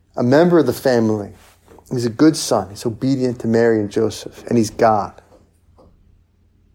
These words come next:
And he increases in wisdom because he studies and he prays. And in stature,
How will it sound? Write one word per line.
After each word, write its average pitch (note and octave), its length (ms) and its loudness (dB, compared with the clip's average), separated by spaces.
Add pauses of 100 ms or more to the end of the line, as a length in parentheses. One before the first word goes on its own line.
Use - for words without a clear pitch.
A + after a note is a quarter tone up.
(640)
And C3 120 2
he C3+ 100 4
increases D#3+ 480 2
in A2+ 160 2
wisdom B2 380 2
because A2 240 -6
he A2+ 80 -8
studies A#2 600 0
and A#2 80 -4
he A2+ 60 -4
prays. A2 760 -2 (1200)
And B2+ 160 2
in A#2 60 0
stature, A#2+ 760 -2